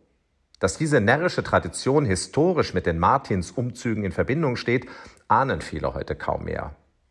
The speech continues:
Martin ist seit langem die Symbolfigur für die Nächstenliebe schlechthin.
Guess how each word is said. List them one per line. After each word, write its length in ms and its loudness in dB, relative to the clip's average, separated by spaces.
Martin 360 4
ist 260 -2
seit 240 4
langem 420 0
die 240 -2
Symbolfigur 1000 0
für 200 -4
die 100 -4
Nächstenliebe 920 -2
schlechthin. 640 -6